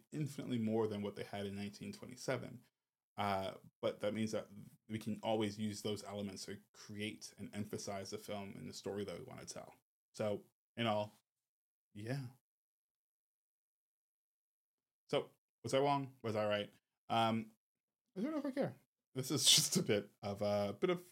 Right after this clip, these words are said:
film history for you in terms of German expressionism. Um, if you wanna know more, then check out the one about the cabinet of Doctor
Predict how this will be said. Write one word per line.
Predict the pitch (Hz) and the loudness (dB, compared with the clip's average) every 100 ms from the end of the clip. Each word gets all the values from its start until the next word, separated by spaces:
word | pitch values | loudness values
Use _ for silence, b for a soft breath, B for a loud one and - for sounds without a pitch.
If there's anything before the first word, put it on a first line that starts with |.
| _ | _
film | - 180 | -2 0
history | 202 208 107 | 0 0 -4
for | - | -4
you | 87 | -10
in | - _ - | -12 _ -6
terms | - 147 | -2 0
of | 131 | 0
German | 117 104 101 | 0 0 -2
expressionism. | 104 - - - - - _ _ _ _ | -6 -12 -14 -16 -16 -18 _ _ _ _
Um, | 117 113 110 110 - _ _ _ _ _ _ - | 4 6 6 2 -6 _ _ _ _ _ _ -18
if | - | -4
you | |
wanna | 113 107 | -2 0
know | 104 101 | 0 0
more, | 104 123 - | 0 0 -2
then | - 127 | -2 -2
check | - 156 | -2 -2
out | 165 165 - 151 | -2 -2 -2 -2
the | 147 | -2
one | 131 110 107 113 - - | -2 -4 -6 -10 -10 -6
about | 104 - 95 90 - _ | -4 -4 -4 -6 -8 _
the | 104 | -16
cabinet | - - 92 98 104 - | -12 -8 -8 -8 -10 -10
of | - - | -12 -8
Doctor | - - 123 | -8 -8 -8